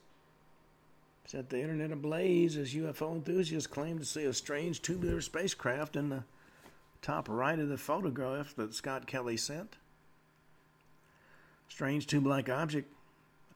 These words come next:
actually does appear to be U F O orbiting above the Earth's surface. But when the contrast of the picture was altered, it appeared to show it was nothing more than the antenna of the space station itself. Well, not only does this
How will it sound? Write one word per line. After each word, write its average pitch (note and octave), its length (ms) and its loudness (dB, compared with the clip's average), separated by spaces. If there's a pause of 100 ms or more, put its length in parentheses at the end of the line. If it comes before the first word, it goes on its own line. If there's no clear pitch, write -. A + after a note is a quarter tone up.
actually A#3 400 -4
does G#3+ 240 0
appear A#3 340 0
to E3 80 0
be D#3+ 300 0 (160)
U D#3+ 260 -4
F - 140 -4
O E3+ 80 2
orbiting D3+ 480 -2
above D3+ 260 -4
the D3+ 100 0
Earth's D#3 200 -2
surface. - 420 -6 (1200)
But F#3+ 80 -4
when F#3+ 120 4
the F#3+ 80 2
contrast G3 600 2
of F3 60 -2
the D#3+ 80 0
picture F3 320 -2
was F3+ 160 0
altered, F3+ 420 0
it F3 60 -4
appeared F3+ 300 -2
to E3+ 40 0
show F3+ 320 0
it G3+ 60 -2
was D3+ 140 0
nothing F3 340 0
more F3+ 200 0
than E3+ 140 0
the E3 140 0
antenna D#3+ 460 0
of D#3 80 -2
the D#3 80 -4
space D#3 280 -2
station F#3 380 -2
itself. G3 540 -4 (2000)
Well, B2+ 280 -4 (160)
not A#2+ 120 -2
only C#3 240 2
does B2 220 2
this - 360 -2